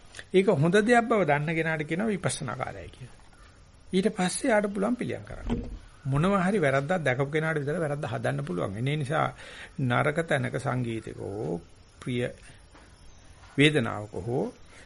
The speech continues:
හිත ගන්නා වූ හීන ලෝකයක හෝ හිත ඉන්න වෙලාවක එතනම ඉඳගෙන ඒ නරාවලේම ඉඳගෙන දන්නවනම් මගේ හිත මේ මධ්‍යස්ථ අරමුණෙන් පැනලා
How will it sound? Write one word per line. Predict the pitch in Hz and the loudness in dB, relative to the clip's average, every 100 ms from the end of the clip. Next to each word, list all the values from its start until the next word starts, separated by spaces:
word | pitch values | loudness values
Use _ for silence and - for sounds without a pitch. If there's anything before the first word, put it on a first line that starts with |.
| - | -12
හිත | - 151 170 | -2 0 2
ගන්නා | 151 147 143 135 | 2 0 0 2
වූ | 135 139 131 | 4 4 2
හීන | - 131 156 | 2 2 2
ලෝකයක | 160 147 135 147 147 | 2 0 0 -2 0
හෝ | 143 147 | 2 2
හිත | 123 131 | 0 0
ඉන්න | 131 113 139 | -2 2 4
වෙලාවක | 170 180 98 98 92 - - - - - - - - | 4 6 4 2 -6 -8 -8 -18 -20 -20 -20 -20 -8
එතනම | 147 131 202 226 226 | -8 -2 0 4 4
ඉඳගෙන | 208 160 175 135 95 87 - - - - - - - | 4 4 6 6 2 -6 -14 -20 -20 -20 -20 -20 -12
ඒ | - 135 | -2 0
නරාවලේම | 117 120 135 151 160 160 175 | 2 4 6 6 4 2 0
ඉඳගෙන | 185 131 165 170 98 85 - - - - | 0 4 4 4 0 -6 -14 -20 -18 -8
දන්නවනම් | 117 123 165 202 202 180 143 120 - - - - | 0 2 4 4 4 4 2 0 -12 -20 -20 -8
මගේ | 143 151 147 | -4 0 0
හිත | 147 151 | 0 -2
මේ | 147 147 127 131 - - - | -2 0 -2 -4 -12 -20 -12
මධ්‍යස්ථ | 127 127 139 147 - | -4 -4 0 -2 0
අරමුණෙන් | 143 139 139 131 113 | 0 2 0 0 -2
පැනලා | 104 117 139 127 | -2 0 0 0